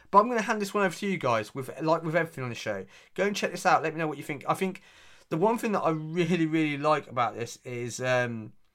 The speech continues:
this is Carter Corner as a, as a project from James, pushing boundaries. And you know how you hear some people saying, "Stay in your lane"?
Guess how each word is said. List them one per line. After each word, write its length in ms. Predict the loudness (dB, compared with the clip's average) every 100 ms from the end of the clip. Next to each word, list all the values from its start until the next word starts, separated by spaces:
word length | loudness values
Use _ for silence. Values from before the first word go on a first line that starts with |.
| _ -20 -20 _ _
this 260 | 0 2 2
is 300 | -2 -4 -8 _ _ -20 _ _ -20 -20 _ -6
Carter 300 | 4 6 6
Corner 560 | -2 -4 -2 0 0 -2 -12 _ -20 -20 _ _ -20 -20 _ _ -20 -8
as 200 | -2 0
a, 120 | -2 -8 -10
as 100 | -12
a 40 | -8
project 440 | 0 0 2 -2
from 160 | -6 -4
James, 480 | 0 0 -2 -10 -18 -20 -20 _ -20 -20 _ _ -20 -4
pushing 360 | 0 2 2
boundaries. 600 | 2 4 4 0 -2 -4 -4
And 320 | -4 -4 -10 -18 -20 -20 -20 -20 -4
you 140 | 0
know 80 | 2
how 220 | 2 2
you 100 | 2
hear 180 | 0 -2
some 180 | -2 -6
people 200 | -6 -6
saying, 440 | -2 0 0 -6
"Stay 300 | -10 -2 -2
in 60 | 0
your 120 | -2
lane"? 300 | -2 -4 -10